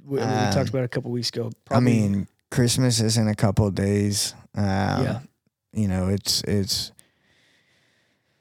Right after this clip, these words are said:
Speaker 2: it's coming up. Um, and that's one of our traditions every year is we watch that movie.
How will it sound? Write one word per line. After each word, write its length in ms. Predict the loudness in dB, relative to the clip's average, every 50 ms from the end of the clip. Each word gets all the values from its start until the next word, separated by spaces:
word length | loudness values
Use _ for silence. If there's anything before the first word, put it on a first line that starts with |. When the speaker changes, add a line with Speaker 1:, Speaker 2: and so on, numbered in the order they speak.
| _ _
Speaker 2:
it's 120 | _ -10 2
coming 300 | 2 4 4 4 4 4
up. 340 | 4 4 4 4 2 0 -6 -10 -4 0
Um, 760 | 2 2 4 4 2 2 2 2 2 2 2 2 0 -2 -4 -6 _
and 640 | 2 2 4 4 4 2 2 2 2 2 0 0 -2 -4 _ _ _ -2
that's 380 | 0 2 4 2 2 0 -2 -2
one 200 | 0 2 4 4
of 100 | 4 4
our 160 | 4 2 2 0
traditions 800 | -2 -2 -2 0 0 0 0 -2 -2 -2 -2 -4 -4 -6 -8 -10 -14 -12 -6
every 280 | -4 -2 -2 0 0
year 340 | 0 0 0 0 -2 -4 -6 -10 -20 -20 _ _ _ -10
is 340 | -8 -4 -4 -4 -4 -4 -2
we 140 | 0 0 2
watch 340 | 2 2 0 -2 -2 -4 -4
that 180 | -4 -4 -4
movie. 420 | -2 -2 -2 0 0 0 0 -2